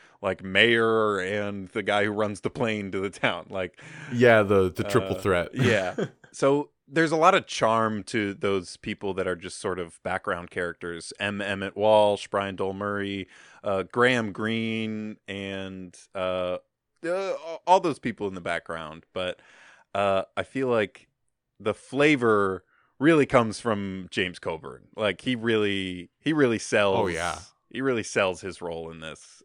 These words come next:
Speaker 1: Um, but it also, again, fits like it,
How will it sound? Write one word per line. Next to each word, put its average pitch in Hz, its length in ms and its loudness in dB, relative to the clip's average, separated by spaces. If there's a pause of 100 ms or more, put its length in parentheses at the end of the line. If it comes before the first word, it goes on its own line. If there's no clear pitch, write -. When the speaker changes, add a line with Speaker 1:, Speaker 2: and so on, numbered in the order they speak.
(120)
Speaker 1:
Um, 85 520 -2 (380)
but 143 120 6
it 196 80 4
also, 233 400 4
again, 131 380 0
fits - 320 -8
like 107 140 -2
it, 120 120 -8